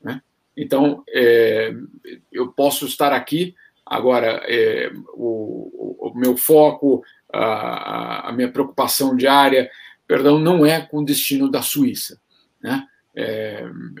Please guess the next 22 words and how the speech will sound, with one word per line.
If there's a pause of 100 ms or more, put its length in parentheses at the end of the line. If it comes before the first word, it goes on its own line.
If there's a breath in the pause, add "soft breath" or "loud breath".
(760)
não
é
exatamente, (260 soft breath)
ainda
que
vários
problemas (200 soft breath)
e
vários,
é, (140)
temas
poderiam
ser
levantados
aqui,
certamente, (320 loud breath)
é,
longe
da
perfeição,
mais
distante,